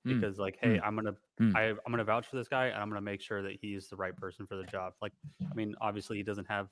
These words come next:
Speaker 1: the CrossFit experience, so maybe Dave's taking his, taking his own time out of his own schedule to give him the tools or give him what he needs to be a successful affiliate director.
Speaker 2: Uh, h-, h-, this is a, this is a hot take here,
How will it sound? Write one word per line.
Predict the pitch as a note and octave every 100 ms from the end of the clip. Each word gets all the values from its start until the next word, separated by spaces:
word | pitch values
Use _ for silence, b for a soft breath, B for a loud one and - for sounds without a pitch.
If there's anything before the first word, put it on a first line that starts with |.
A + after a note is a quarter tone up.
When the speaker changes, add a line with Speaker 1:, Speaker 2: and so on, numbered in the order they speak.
| _ _ _ _
Speaker 1:
the | G#2
CrossFit | - G#2 F#2+ - F#2+
experience, | F#2 - G2 G2+ B2+ - _ - _
so | -
maybe | F#2+ G2 G2
Dave's | F#2+ G2 F#2+ -
taking | G2 - F#2+
his, | F#2+ F#2+ _ - - _ -
taking | G2 - G2 F#2+ F#2 _ _ _ _ _ _
his | G#2+ G2+
own | G2+ G2
time | G2 F#2+ F#2+
out | F#2+
of | F2+ -
his | G#2+ F#2
own | F#2+ F#2+
schedule | - F#2+ F2 F#2 -
to | - F#2 F#2 _ _ _ _ _ _ _ _
give | A2 G2
him | G2 F#2+
the |
tools | F2 - F#2+ F2+ G2
or |
give | F#2 G2+ F#2
him | F#2+
what | F#2+
he | F2+ F#2+
needs | F#2 F#2 -
to |
be | G2+
a | F#2
successful | - F#2 F#2+ - F#2+
affiliate | F2+ - F#2+ F#2
director. | - - - - - _ _ _ _ _ _
Speaker 2:
Uh, | C3 C3
h-, | - C3+ A#2
h-, |
this | A2 C#3 E3
is | E3 B2+
a, |
this | - A2+ G#2+ B2+
is | C#3+ B2
a | G#2+
hot | G2 G#2+ -
take | - G2+ G2+
here, | G#2 G#2 G#2